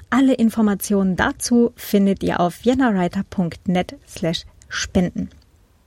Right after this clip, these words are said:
Äh, beispielsweise würde ich mich, äh, sehr über Steady-Supporterinnen freuen. <laughs> Ähm, wer mir also vielleicht, äh, ja, ein Euro im Monat oder vielleicht auch einen ganzen Kaffee im Monat, ähm,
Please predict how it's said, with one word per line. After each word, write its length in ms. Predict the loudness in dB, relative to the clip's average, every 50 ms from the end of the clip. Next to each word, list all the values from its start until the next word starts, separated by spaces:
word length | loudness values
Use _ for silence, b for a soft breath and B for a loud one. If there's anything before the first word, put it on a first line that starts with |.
| _ -8 -2
Äh, 240 | 0 0 0 0 0
beispielsweise 640 | 0 0 0 2 0 -2 -2 -2 -2 -4 -2 0 0
würde 160 | 0 0 0
ich 120 | -2 -4 -4
mich, 260 | -8 -8 -8 -8 -4
äh, 220 | -2 -2 0 -2 -4
sehr 440 | -6 -4 2 4 4 4 2 0 0
über 440 | -2 -2 0 0 0 0 0 -2 -4
Steady-Supporterinnen 1080 | -8 -4 -2 -2 2 2 0 0 0 -6 -2 -2 -2 0 0 0 0 0 0 0 0 -2
freuen. 380 | -4 -2 -2 0 0 -2 -4 -4 B
<laughs> 20 | B B B B B B B B B _ B B B B B B B B B B 0
Ähm, 480 | 2 2 4 4 2 0 0 -2 -6 -8 -2
wer 140 | 2 4 4
mir 160 | 4 4 2
also 180 | 0 -2 -4 -6
vielleicht, 500 | -2 -2 0 0 0 -2 -4 _ -10 -6
äh, 40 |
ja, 1120 | -4 -2 -2 -2 -2 -2 -4 -6 -8 -12 -20 -20 -20 -20 -20 -18 -2 0 0 0 0 -4 -12 _ _ _ _ -20 _ _ -16 -4
ein 180 | 0 0 0 2
Euro 280 | 2 0 2 4 4 4
im 40 | 4
Monat 380 | 4 4 2 2 2 0 -2
oder 240 | -2 -2 -2 -2 -2
vielleicht 400 | -2 -2 -2 -2 -2 -2 -4 -6
auch 260 | -4 -2 -2 -2 -4
einen 240 | -4 -4 -4 -4 -4
ganzen 240 | -4 -6 -6 -6 -4
Kaffee 280 | -4 -2 0 0 0 2
im 80 | 4
Monat, 480 | 4 4 4 4 2 0 -2 -4 -6 -4 -2
ähm, 440 | 0 0 0 0 0 -2 -4 -4